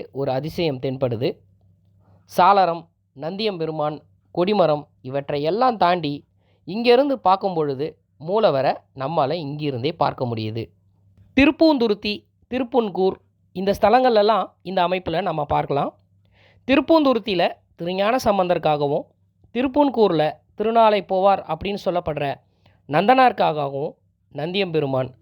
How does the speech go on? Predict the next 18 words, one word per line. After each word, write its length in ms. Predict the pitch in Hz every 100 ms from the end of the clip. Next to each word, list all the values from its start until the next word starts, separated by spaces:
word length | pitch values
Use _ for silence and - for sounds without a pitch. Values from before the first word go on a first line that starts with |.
| _
விலகி 340 | 151 208 220
நின்று 280 | 185 160 151
இருப்பதால 440 | 139 131 131 131 135 170 _ _ _ _ -
மூலவரை 500 | 185 269 277 214 180 - _ 143
வெளியில 360 | 160 214 202 165
நின்னு 220 | 165 180
பார்க்கும்போதே 580 | 165 156 160 139 123 147 - _ _
தெரிவாரு. 420 | 151 143 127 113 107 _ _ _ _ _ _ _
இங்க 220 | 139 214 226
யாருக்காக 520 | 175 190 320 277 277
இப்படி 240 | 262 202 196
நந்தியம்பெருமான் 640 | 190 185 196 160 143 143 - _ _
விலகி 320 | 151 160 185 165
இருக்காரு? 340 | 139 127 117 - _ _ _ _ _ _
விலகி 280 | 151 180 185
இல்ல, 180 | 143 139 349 _ _ _ _ _
சற்று 260 | 143 - 131
சாய்ந்திருக்காரு. 720 | - 220 220 165 127 107